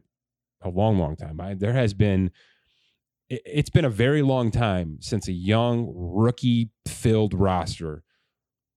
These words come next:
got all the way to the finish line in the N B A. Uh, and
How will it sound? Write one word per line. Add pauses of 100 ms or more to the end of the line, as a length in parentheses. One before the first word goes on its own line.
(340)
got
all
the
way
to
the
finish
line
in
the
N
B
A.
Uh, (100)
and